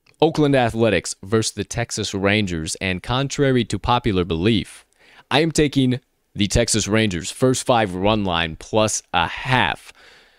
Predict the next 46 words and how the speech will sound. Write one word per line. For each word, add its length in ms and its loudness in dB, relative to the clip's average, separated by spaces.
Now, 360 0
uh, 140 4
you 180 0
might 200 0
think 200 -2
that 140 -2
the 60 -8
safe 320 0
play 280 0
would 160 -2
be 100 2
the 100 2
Oakland 320 -2
Athletics 560 -2
first 280 -4
five 240 -2
money 260 -2
line, 320 -6
but 100 -6
I'm 300 0
not 260 0
thinking 360 0
so 260 0
sure 380 -2
here 340 -2
today, 720 0
and 160 -6
it 80 -4
honestly 560 -2
comes 360 -2
down 280 0
to 60 -2
the 100 -4
pitching 340 -2
matchup 460 0
for 240 -2
me, 260 0
and 180 -2
as 160 0
I 120 0
just 280 -2
said 160 -2
a 40 0
little 240 0
bit 120 2
earlier, 540 4